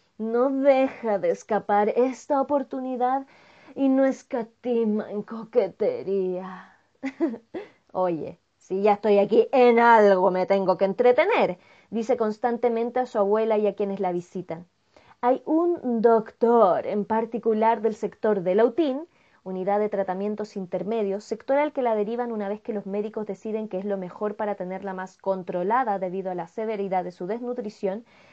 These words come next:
que le gusta mucho. Todos se ríen cuando él entra porque la flaca, sin ningún escrúpulo,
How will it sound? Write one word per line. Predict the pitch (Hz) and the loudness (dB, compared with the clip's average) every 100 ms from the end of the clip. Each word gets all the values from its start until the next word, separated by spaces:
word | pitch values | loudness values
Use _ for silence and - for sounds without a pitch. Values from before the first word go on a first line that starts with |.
| _ _ - | _ _ 2
que | 302 | 4
le | 277 269 | 8 8
gusta | 233 269 254 - 233 214 | 8 4 2 0 0 0
mucho. | 202 196 196 170 - - - _ _ _ _ _ _ _ - | -4 -2 -2 -4 -8 -14 -14 _ _ _ _ _ _ _ 2
Todos | 233 240 | 6 6
se | 226 220 196 | 6 2 4
ríen | 214 233 208 | 4 4 2
cuando | 208 202 208 | 2 2 4
él | 208 | 2
entra | 233 240 226 | 2 0 0
porque | 233 226 | 0 0
la | 220 | -2
flaca, | 214 254 254 269 | 0 0 0 -2
sin | - - 339 349 | -4 -6 -2 -2
ningún | 330 320 403 554 | -4 2 4 4
escrúpulo, | - - 370 - 196 202 | 2 2 2 2 0 -2